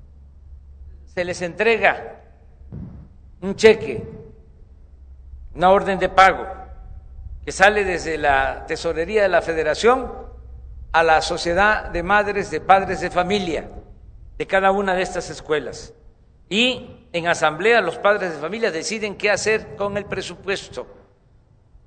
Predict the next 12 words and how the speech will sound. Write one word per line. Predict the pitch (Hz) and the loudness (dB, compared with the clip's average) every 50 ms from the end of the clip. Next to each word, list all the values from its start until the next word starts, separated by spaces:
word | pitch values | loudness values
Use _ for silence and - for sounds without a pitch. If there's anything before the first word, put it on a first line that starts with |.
| _ _ _ - - - - _ - - - _ _ _ _ _ _ _ | _ _ _ -20 -20 -20 -20 _ -20 -20 -20 _ _ _ _ _ _ _
en | 156 160 151 | -10 -10 -10
qué | - - 196 208 208 202 185 - - - - - - - - | -6 -4 -2 0 0 0 -2 -4 -10 -12 -14 -14 -16 -12 -4
lo | 147 165 165 | 2 4 4
aplican, | 165 165 175 190 - 165 - - 143 113 95 - - - - _ - _ _ _ _ _ _ - | 4 4 2 -6 -6 -8 -6 -6 -6 -6 -6 -8 -20 -20 -20 _ -20 _ _ _ _ _ _ -16
desde | 147 139 156 151 | -12 -6 -6 -4
luego | 165 196 202 214 202 - - - - - | -2 0 0 0 0 -2 -6 -10 -8 -6
para | - 147 147 147 | -4 0 0 -2
mejorar, | 151 151 - - 147 151 156 165 175 170 - - - - - - _ _ _ _ _ _ _ - | -2 -4 -6 -4 -2 0 2 2 2 2 0 -8 -14 -16 -18 -20 _ _ _ _ _ _ _ -12
eh, | 135 131 131 127 123 123 123 120 117 107 - - - - _ _ _ _ _ - | -8 -6 -4 -4 -4 -4 -4 -4 -6 -8 -10 -16 -20 -20 _ _ _ _ _ -2
las | 139 139 139 147 | -2 -2 -2 -2
instalaciones | 147 - - 147 143 135 - 170 175 170 165 165 165 | -10 -2 0 0 0 0 0 0 0 0 0 -4 -4
educativas. | 151 147 - - 156 143 - 151 151 143 120 107 - - - - | -6 -6 -2 -2 -2 -2 -2 -6 -8 -6 -8 -10 -12 -12 -20 -20